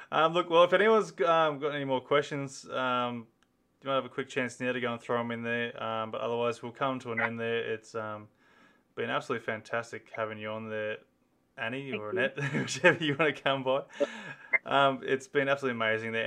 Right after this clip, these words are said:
Speaker 2: and thank you so much for coming forward and telling your experience again. Um, I know it's probably nerve-wracking, and, you know, um, like you've, um, someone's asked before with your s-,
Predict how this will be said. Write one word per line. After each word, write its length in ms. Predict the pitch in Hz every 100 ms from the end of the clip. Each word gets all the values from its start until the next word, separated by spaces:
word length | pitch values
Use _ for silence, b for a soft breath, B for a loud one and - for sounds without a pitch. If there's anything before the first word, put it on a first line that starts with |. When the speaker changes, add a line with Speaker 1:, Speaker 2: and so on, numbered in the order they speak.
| 117
Speaker 2:
and 100 | 113
thank 220 | 139 139
you 160 | 127
so 160 | 117 120
much 140 | 117
for 100 | -
coming 280 | 110 110 104
forward 340 | - 110 110 107
and 100 | 104
telling 220 | - 110
your 80 | 104
experience 380 | 101 - 104 -
again. 320 | 107 104 107
Um, 280 | 110 107 107
I 80 | 110
know 180 | 120 123
it's 120 | 117
probably 400 | - 120 113 107 - -
nerve-wracking, 840 | 117 120 120 117 117 123 120 120
and, 280 | 110 110 110
you 80 | 110
know, 300 | 107 107 110 - _ _ _ -
um, 380 | 120 113 107 107 _ _ _ _ _ _ -
like 280 | 123 107 -
you've, 200 | 107 110
um, 360 | 107 104 104 -
someone's 280 | 120 107
asked 200 | 107 104
before 300 | - 117 113
with 120 | 113 107
your 200 | 107 110
s-, 160 | -